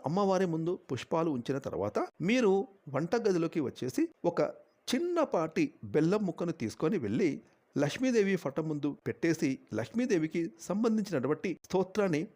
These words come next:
పఠించండి. ఈ విధంగా పఠించిన తర్వాత ఆ బెల్లం ముక్కను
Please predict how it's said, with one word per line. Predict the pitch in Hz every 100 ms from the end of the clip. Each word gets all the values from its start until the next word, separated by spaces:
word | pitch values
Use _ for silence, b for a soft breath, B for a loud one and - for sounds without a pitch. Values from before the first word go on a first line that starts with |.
| 120
పఠించండి. | 110 123 147 156 285 - _ _ 202
ఈ | 214
విధంగా | 247 277 277
పఠించిన | 196 165 170 165
తర్వాత | 107 110 113 254 - -
ఆ | 147 175 - 107
బెల్లం | 214 294 294
ముక్కను | 202 175 151